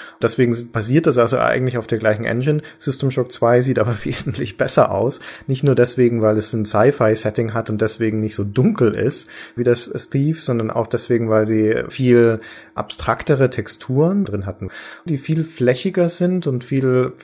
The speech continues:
klarer auf starke Farbflächen und, äh, Patterns und sowas abzielen. Und, äh, deswegen ist das Spiel erstaunlich gut gealtert. Also wenn man die Auflösung hochdreht, kann man das auch heute echt noch ganz gut spielen,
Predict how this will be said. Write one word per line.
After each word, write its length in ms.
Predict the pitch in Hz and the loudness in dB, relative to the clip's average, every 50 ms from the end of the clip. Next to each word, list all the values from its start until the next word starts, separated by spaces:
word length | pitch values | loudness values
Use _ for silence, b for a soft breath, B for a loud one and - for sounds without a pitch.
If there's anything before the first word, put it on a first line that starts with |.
| - - | -12 -4
klarer 400 | - 120 117 123 127 131 120 - | 0 2 2 2 4 2 2 0
auf 260 | 110 107 - - - | -2 -4 -6 -12 -16
starke 400 | - - - 110 110 113 - - | -8 -2 0 0 0 0 -2 -6
Farbflächen 960 | - - - - 107 98 120 135 - - - - - 135 127 131 151 139 131 | -10 -8 -4 -2 -2 0 0 -2 -4 -8 -10 -4 -2 -2 -2 -2 -2 -4 -2
und, 240 | 123 117 107 - - | -2 -4 -6 -6 -4
äh, 220 | 131 117 110 107 | -2 -2 -2 -2
Patterns 460 | 104 104 - 117 113 - 151 147 143 143 | -4 -6 -8 -10 -6 -4 -4 -2 -2 -2
und 100 | 143 131 | -4 -4
sowas 320 | 139 135 135 139 131 - | -2 -2 -2 -2 -2 -4
abzielen. 580 | - 135 131 - - - 160 151 151 156 160 156 B B B B B B | -6 -8 -8 -8 -8 -4 -2 0 0 0 -2 -4 B B B B B B
Und, 280 | B 143 135 131 131 - | B 2 2 2 0 0
äh, 180 | - 131 127 123 | 0 2 2 2
deswegen 320 | 139 139 - 156 143 135 | 0 0 2 2 0 0
ist 240 | - - - - - | 0 -2 -4 -2 0
das 100 | 143 131 | 0 0
Spiel 220 | - - 165 143 | 0 -2 -2 0
erstaunlich 640 | 139 - - - - - - 135 185 220 240 202 - | 0 0 -2 -4 -2 -2 0 0 0 0 -2 -4 -4
gut 160 | - 202 - | -4 -6 -4
gealtert. 580 | - 208 - - - 269 - - - - - - B B B B B B | -4 -2 -2 -2 -2 -4 -6 -10 -12 -14 -14 -20 B B B B B B
Also 240 | 131 131 120 127 123 | -2 0 0 2 2
wenn 120 | 135 135 | 2 2
man 100 | 135 127 | 2 2
die 100 | 127 - | 2 2
Auflösung 480 | - 123 147 151 180 165 165 165 147 135 | 2 2 2 2 0 -2 0 -2 -2 -2
hochdreht, 420 | 165 165 160 - 160 156 147 147 | -4 -4 -4 -2 -2 -2 -2 -2
kann 160 | - - 139 | -4 -4 -2
man 120 | 147 147 139 | 0 0 0
das 160 | 143 139 - | -2 -4 -4
auch 240 | - 113 - - 120 | -6 -8 -6 -2 -2
heute 380 | 127 180 208 - 269 285 - | 0 0 0 -2 -6 -6 -6
echt 200 | 233 208 208 - | -6 -8 -8 -6
noch 160 | - 220 208 | -6 -6 -6
ganz 240 | - 233 214 170 - | -6 -6 -8 -6 -4
gut 160 | - 175 170 | -4 -4 -4
spielen, 600 | - - - 156 156 165 170 190 202 214 233 240 | -4 -6 -4 -2 0 0 0 0 0 -2 -2 -6